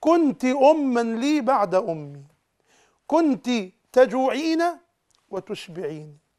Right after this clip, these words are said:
وتتعرين وتكسيني وتمنعين نفسك طيب الطعام وتعطيني ابتغاء الله والدار الآخرة، فجزاك الله عن نبيه خيراً.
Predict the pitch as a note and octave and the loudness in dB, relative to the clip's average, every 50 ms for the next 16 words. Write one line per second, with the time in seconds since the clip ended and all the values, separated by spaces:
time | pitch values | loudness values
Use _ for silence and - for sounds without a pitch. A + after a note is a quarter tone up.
0 | _ _ _ _ _ _ _ _ _ _ _ _ E3+ F3 F3 - F#3 - - F3+ | _ _ _ _ _ _ _ _ _ _ _ _ -4 -4 -2 -4 -6 -2 -2 0
1 | D#3 D#3+ E3 D3+ D#3 F3 F#3+ F#3+ F3 E3 D3+ D3+ D3+ D3+ _ _ _ _ _ _ | 0 0 -2 -2 -2 -2 -2 -2 -4 -6 -10 -12 -14 -16 _ _ _ _ _ _
2 | _ - - - G3 - - - - G3+ F3+ E3+ D#3+ D#3 D3 D3 D3+ D3+ - _ | _ -20 -18 -18 -18 -18 -18 -16 -10 -8 -8 -6 -6 -8 -10 -14 -16 -20 -20 _
3 | _ _ _ _ _ _ _ _ _ _ _ _ G3 F#3 - A3 A3+ A3 A3 A#3 | _ _ _ _ _ _ _ _ _ _ _ _ -4 0 0 0 0 0 -2 -2
4 | A3+ G3+ D4 D#4+ D#4 C#4 C4 B3 A#3+ D4+ C#4 - - - B3+ B3 - B3+ A3+ - | -2 0 0 -2 0 0 0 0 -2 -2 -4 -6 -6 -6 -6 -4 -4 -6 -2 0
5 | A#3+ A#3+ G#3+ A3+ C#4+ C#4 C4 A#3 B3 - - C4 A3 G#3 C#4 D4+ C#4 B3+ B3 A#3 | 0 0 0 -2 -2 0 0 0 -2 0 2 2 2 4 2 0 -2 -2 -2 -2
6 | A#3 A3 A3+ - G#3+ F#3+ F#3+ - A#3+ A#3 A3+ G3 E3+ D#3 D3+ D3 _ _ - - | -2 -2 0 0 0 0 0 -2 -4 -4 -4 -4 -6 -8 -12 -16 _ _ -20 -20
7 | - _ _ - G3+ F3 F3+ - - G#3+ G#3 F3 F#3+ G#3+ A3+ A3 G#3+ - G#3 G3+ | -20 _ _ -6 -4 -4 -4 -4 0 0 2 4 4 6 6 6 6 4 0 -4
8 | G3 G3+ G3 G#3 A3 A3 G#3 F#3 G#3 G#3 G3+ G3+ G3+ E3 E3 F3+ A3+ A#3+ A3+ G#3+ | -4 -4 2 4 4 4 4 2 0 0 0 0 0 -2 -4 0 2 2 4 2
9 | A3 G#3+ A#3+ F#3 E3 A3 - - C4 C#4+ D#4+ D4 - - - - _ _ _ - | 2 -2 0 0 0 0 0 0 2 2 2 0 0 -6 -16 -20 _ _ _ -4
10 | A3 G#3+ F3+ G#3+ G#3 F3 A3+ B3+ A#3 A#3 - A3+ G#3 G#3 G#3 G#3+ A3 G#3+ F3+ F3+ | -4 0 2 0 0 2 2 0 0 0 -4 -8 -8 -4 -2 -2 -2 -2 -2 -2
11 | G3+ G3+ F#3 F#3 G#3+ A#3+ A#3 A3 G#3+ G#3 G3+ G3+ G3 E3+ G3+ B3+ A#3 G3+ F#3+ G3+ | -2 0 0 0 0 -2 -2 -4 -6 -6 -4 -4 -4 -4 -4 -6 -6 -6 -8 -8
12 | G#3+ G3 G3+ A3 G#3+ G3 - - G#3+ A3+ A#3 G#3 G3 F#3+ F#3 F3+ F3+ F#3 F#3 F#3 | -6 -6 -4 -2 -4 -4 -2 0 0 0 0 0 -2 -2 0 2 2 2 4 2
13 | F3+ F#3 | 2 0